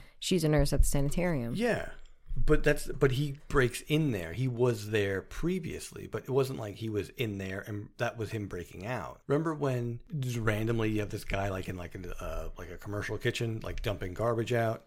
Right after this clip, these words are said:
Speaker 1: Yeah. Oh, he
Speaker 2: And he
Speaker 1: sneaks
Speaker 2: leaves,
Speaker 1: in.
Speaker 2: he sneaks in. So he's
Speaker 1: Yeah.
Speaker 2: not breaking out at that point. He's, he's already been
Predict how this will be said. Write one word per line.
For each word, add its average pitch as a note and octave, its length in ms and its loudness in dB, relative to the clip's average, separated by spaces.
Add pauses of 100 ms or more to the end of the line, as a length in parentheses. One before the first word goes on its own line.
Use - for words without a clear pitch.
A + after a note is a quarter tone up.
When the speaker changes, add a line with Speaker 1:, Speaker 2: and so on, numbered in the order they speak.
Speaker 1:
Yeah. D3 240 2 (160)
Oh, F#3 200 6
he D3+ 160 0
Speaker 2:
And - 120 4
he F3 60 6
Speaker 1:
sneaks - 0 -
Speaker 2:
leaves, G#2+ 180 4
Speaker 1:
in. E3 100 4
Speaker 2:
he E3 120 6
sneaks B2+ 320 2
in. A2+ 380 -2
So G#2 160 -4
he's F3+ 200 4
Speaker 1:
Yeah. F#3+ 60 0
Speaker 2:
not C#3 220 -2
breaking F#2+ 360 -4
out A2+ 220 -4
at D2+ 120 -10
that - 180 -8
point. D#2 320 -6
He's, B2 720 -4
he's C3+ 180 0
already F2 300 -2
been D#2+ 380 -8